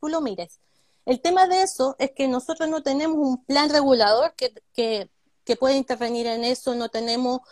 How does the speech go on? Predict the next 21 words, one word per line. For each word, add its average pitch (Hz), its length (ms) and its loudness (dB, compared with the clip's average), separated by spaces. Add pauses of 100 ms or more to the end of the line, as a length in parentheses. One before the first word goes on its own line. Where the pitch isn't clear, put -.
(380)
no 240 160 2
hemos 269 240 4
trabajado 285 580 4
ese 339 200 -4
tema, 339 380 2 (100)
no 254 200 2
nos 269 160 4
hemos 294 300 2
adelantado 294 960 0
a, 233 720 -2
a 220 320 0
eso 339 260 0
porque 269 200 -6
eso 269 120 -10
se 247 140 -6
ve, 196 260 -4 (440)
se - 240 -6
veía 220 260 2
venir. 254 360 -2
Si 240 140 -6
nosotros 247 380 -6